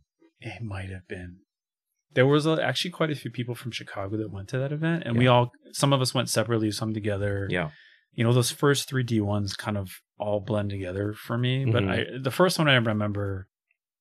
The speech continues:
Speaker 1: at least walking in most vividly, and me and you
Speaker 2: Magic.
Speaker 1: yeah, because I remember waiting in the line outside, and I was like, "Man, I'm super excited. This is cool." And then they started practice,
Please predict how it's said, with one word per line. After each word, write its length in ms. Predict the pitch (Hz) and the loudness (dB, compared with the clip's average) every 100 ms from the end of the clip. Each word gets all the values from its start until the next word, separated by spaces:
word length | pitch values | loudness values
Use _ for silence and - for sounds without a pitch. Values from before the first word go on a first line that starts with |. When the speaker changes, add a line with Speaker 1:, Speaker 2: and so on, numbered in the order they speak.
| _ _ _ _ | _ _ _ _
Speaker 1:
at 120 | 113 | -2
least 240 | 120 120 113 | 0 0 -2
walking 440 | 101 95 113 95 | -6 -4 -4 -6
in 320 | 95 95 95 - - _ _ | -8 -10 -10 -14 -20 _ _
most 300 | 123 110 101 - | -4 -4 -4 -6
vividly, 460 | 107 110 120 139 | -4 -4 -2 -2
and 140 | 139 113 | 0 4
me 80 | - | 4
and 180 | 104 | 6
you 160 | 110 113 | 4 4
Speaker 2:
Magic. 260 | 104 107 - | 2 -2 -4
Speaker 1:
yeah, 340 | 123 131 120 | 4 8 8
because 320 | 110 117 135 117 | 4 2 2 2
I 80 | |
remember 520 | 113 123 117 123 131 127 | 2 2 4 2 4 2
waiting 480 | 107 107 110 113 113 | 0 0 2 0 -2
in 240 | 110 107 | -4 -6
the 80 | 113 | -2
line 320 | 113 101 95 | -2 -4 -6
outside, 680 | 101 - - 110 104 98 95 _ - - - - - - _ _ _ _ _ | -8 -6 0 0 0 -4 -12 _ -20 -20 -20 -20 -20 -20 _ _ _ _ _
and 560 | 107 104 104 98 95 92 - | -2 0 0 -2 -6 -10 -16
I 60 | - | -12
was 80 | 98 | -10
like, 140 | 90 | -8
"Man, 220 | 98 92 | -10 -10
I'm 100 | 92 | -10
super 240 | - 113 - | -10 -10 -10
excited. 440 | - - 98 98 | -10 -8 -6 -8
This 180 | 95 - | -10 -12
is 100 | - | -12
cool." 320 | - 110 104 | -8 -6 -6
And 160 | - 104 | -6 -6
then 140 | 104 | -4
they 80 | 101 | -4
started 480 | - - 113 101 - | -2 0 0 0 -4
practice, 720 | - 98 - 147 151 - | -4 -4 -4 -6 -6 -8